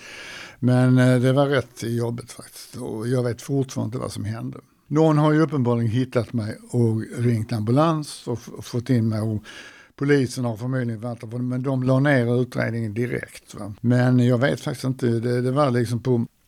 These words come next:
en cykelväg bakom ett dagis där ute, va? Min te-, egen teori är att, att en bil backade ut utan att titta och jag har liksom försökt väja och ramlat, eller någon kanin har sprungit ut som jag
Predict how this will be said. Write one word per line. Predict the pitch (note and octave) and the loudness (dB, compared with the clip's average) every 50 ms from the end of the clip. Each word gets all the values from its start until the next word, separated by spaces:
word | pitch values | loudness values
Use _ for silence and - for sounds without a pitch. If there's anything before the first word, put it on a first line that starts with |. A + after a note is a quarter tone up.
| _ _ | _ _
en | - C3+ A#2 F#2+ G#2+ | -8 -6 -6 -6 -6
cykelväg | - - - E3 F3 - - - B2 G#2 G#2+ A2 A2 G#2+ | -6 -4 -2 -2 -2 -4 -4 -6 -6 -6 -6 -6 -6 -6
bakom | G#2 G#2 A#2+ C3 C3 C#3+ - - - B2+ A#2 | -6 -4 -4 -2 -2 -2 -4 -4 -4 -4 -4
ett | A2+ - _ | -4 -4 _
dagis | - B2 B2+ D#3 D3 A#2 F#2+ F#2+ F#2+ F#2+ G2 G2 - | -8 -2 0 0 0 0 -2 -6 -8 -10 -12 -14 -6
där | - C3+ A2+ G#2 A2 A2 B2+ | -4 -2 -2 -2 -2 -4 -6
ute, | C3 - G#2+ | -6 -6 -8
va? | G2+ - E2 G2+ - _ _ _ _ | -8 -8 -10 -12 -14 _ _ _ _
Min | - D#3 D#3 D3+ B2+ - | 2 2 4 4 2 2
te-, | - D#3 | 0 0
egen | D#3 D#3+ D#3 C#3+ C3 C3 | 2 2 2 2 2 2
teori | A#2 - C#3+ C#3 C#3 D3 D#3+ E3 D#3 C#3+ B2+ B2+ B2+ B2 | 2 2 2 2 2 4 4 4 4 4 2 2 2 2
är | A#2 G#2+ | 0 -2
att, | F#2+ - - - - - - - - - - - - _ - | -4 -8 -10 -14 -12 -10 -10 -10 -12 -14 -18 -20 -20 _ -10
att | - F#2+ - - - - E3+ - - - | -8 -8 -8 -10 -10 -8 -6 -6 -6 -4
en | - B2+ B2+ A2+ G#2+ | -2 0 0 0 2
bil | G#2+ C3+ C3+ A2+ G#2 A2 | 4 4 2 2 0 -2
backade | A2 A#2 A#2 A2 A2 - - A2+ A2 A#2 | -4 -4 -4 -4 -2 -2 0 0 2 2
ut | A2+ G#2+ G2+ G2 - G2 | 0 0 -2 -4 -4 -6
utan | G2 G#2 - A2 G#2+ G2 | -4 -4 -2 -2 -2 -2
att | F#2 F#2 | -4 -4
titta | - A#2 G#2+ G#2+ - - - A#2 | -2 -2 -2 -2 -2 -4 -2 -2
och | - A2 A2+ | 0 0 0
jag | A2+ G#2+ G2 | 0 0 -2
har | G2 - B2 A#2 A2 | -2 0 0 0 0
liksom | G#2+ G#2 G2+ - - - A2 G#2+ G2+ G2+ G2+ G#2 G#2+ | -2 -4 -4 -6 -6 -4 -4 -2 -2 -2 -4 -4 -6
försökt | - - - G#2+ G#2 G2 - - | -6 -4 -2 -2 -2 -2 -2 -2
väja | G#2 G2 G#2+ G#2 G#2+ A2 A2+ A2 G2+ G2 | -2 0 0 2 2 2 2 2 0 0
och | F#2+ G2 G2 G2+ G#2 G#2 G#2+ | -2 -4 -6 -6 -4 -2 0
ramlat, | G#2+ G#2+ A2 A#2 G#2+ F#2+ F2+ F2+ - - | 2 2 2 2 2 0 -2 -8 -8 -4
eller | - D3 D3 C3+ A#2 G#2+ A2+ A2 | -2 0 2 2 2 0 0 0
någon | A2+ A2+ A2+ G2+ | 0 0 -2 -2
kanin | - C3 A#2+ A#2 B2+ B2+ A#2 G#2+ G#2 | -2 -2 0 2 2 2 2 2 0
har | G#2+ G2 | -4 -6
sprungit | - - - A2 A#2 A2+ G#2 G#2 | -8 -8 -4 -2 -2 -2 -2 -2
ut | A#2 A2 A2 G2 - | -4 -4 -6 -6 -10
som | - - - G2 G#2 | -10 -8 -6 -6 -4
jag | G#2 G2+ G2 F#2+ - | -4 -6 -6 -6 -6